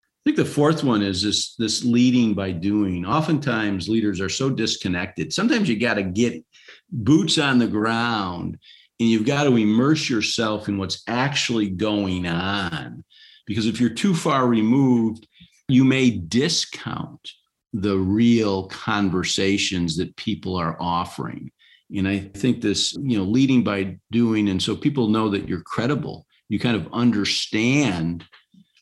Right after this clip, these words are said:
why there needs to be a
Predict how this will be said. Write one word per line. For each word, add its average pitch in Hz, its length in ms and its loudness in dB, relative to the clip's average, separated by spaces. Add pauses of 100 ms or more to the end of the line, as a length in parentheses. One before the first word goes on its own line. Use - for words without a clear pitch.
(100)
why 107 280 0
there 107 200 0
needs 117 460 2
to 95 100 -6
be 131 540 2
a 92 480 -4